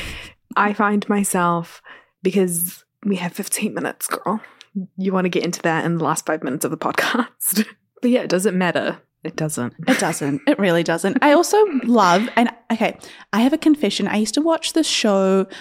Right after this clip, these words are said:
Speaker 2: I, it was on M T V, and I can't remember what it was called, but it was when rich kids would be like, "Hey, M T V, welcome to my crib." And it wasn't, like, the celebrity
Speaker 1: Mm.
Speaker 2: version. It was just, like,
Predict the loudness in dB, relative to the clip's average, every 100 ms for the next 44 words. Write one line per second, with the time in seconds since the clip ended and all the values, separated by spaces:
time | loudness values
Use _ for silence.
0 | -12 -10 -8 -4 0 4 6 6 6 4
1 | 4 2 2 2 2 2 0 -2 0 2
2 | 6 6 6 4 4 2 -2 2 4 6
3 | 4 0 -8 -2 2 4 4 4 4 4
4 | 2 0 -2 0 2 2 2 2 4 2
5 | 2 0 2 2 4 2 2 0 2 2
6 | 2 2 2 2 2 2 0 -2 0 0
7 | 0 0 0 2 2 4 2 2 -2 -2
8 | -2 -2 0 2 2 2 2 2 0 0
9 | -2 -2 -4 -4 -4 -6